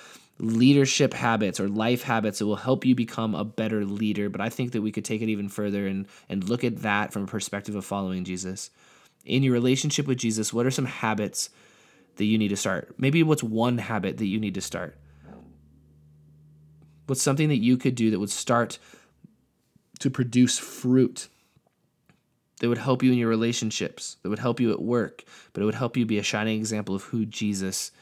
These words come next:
is? And then on the other side, what's a habit that you need to get rid of? What is something that you have done so, for so long in your walk with God that it's no longer producing fruit? It's just a monotonous task that you feel like you have to do,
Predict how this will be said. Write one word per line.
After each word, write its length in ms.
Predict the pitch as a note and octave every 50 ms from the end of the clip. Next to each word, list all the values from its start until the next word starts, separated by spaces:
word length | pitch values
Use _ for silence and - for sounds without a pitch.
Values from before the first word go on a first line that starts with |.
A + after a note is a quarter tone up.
| - _ _ _ _ _ _ _ _ _ -
is? 340 | G#2+ G#2+ G2+ F#2 F2 F2
And 100 | G2 G#2
then 100 | A#2 A#2
on 80 | B2 B2
the 100 | B2 A#2
other 160 | B2 C3+ B2+
side, 240 | B2 - A#2+ A2 G#2+
what's 180 | G#2+ A#2 - C3
a 60 | A2+
habit 500 | C3 B2+ A2 G#2+ G#2+ G#2+ G2+ - - - - - - - - _
that 100 | - G2+
you 140 | G2 G#2 A#2
need 160 | A2 A2 G#2
to 60 | G2+
get 180 | G2 G#2 E2+ C#2+
rid 140 | G2 G2 G2
of? 160 | F2+ F2+ G2+
What 160 | A2 B2+ D3+
is 80 | D3 -
something 320 | - D#3 C#3 C#3 C#3+ C3
that 60 | A#2+
you 120 | A2+ A#2 A2+
have 80 | A2
done 160 | G#2+ A2+ G#2+ G#2
so, 480 | - - - - C3+ B2+ C3 C#3 B2+
for 160 | - - A#2+
so 320 | A#2+ - - - C#3+ D3 D3+
long 400 | C#3+ C#3 C3 B2+ B2 A#2+ A#2+ - - - - - -
in 140 | - B2 C3+
your 160 | C3+ B2+ A#2+
walk 380 | A2+ A2 A2 A2 B2+ C3+ - C#3+
with 180 | C3 - -
God 400 | - A2+ A2 G#2+ G#2 G#2 G#2 G2+
that 120 | G#2 G#2 A2
it's 180 | G#2+ - -
no 140 | A#2 A2+ A#2
longer 340 | A#2+ A#2 A#2+ A#2+ A#2+ A#2 A2
producing 460 | - B2 A2 G#2 G2+ - G#2 G#2+ G2+
fruit? 340 | G2 - - G#2+ F#2 D#2 -
It's 140 | A2 A2+ -
just 160 | B2+ A#2 -
a 80 | A#2+ G#2+
monotonous 640 | G#2+ G#2 G2 G2+ G#2+ G#2+ A2 - C3 C3+ C3 B2+ -
task 460 | - - - G#2+ G#2+ G2+ G#2 - -
that 100 | - F#2+
you 180 | C#2+ F#2 A2+ A#2+
feel 220 | A2+ - A#2+ A2+
like 180 | A2+ A2 G#2+ -
you 80 | G#2+
have 180 | A2 G#2+ G2+ G2
to 100 | G2+ G2
do, 180 | G2+ G2+ G2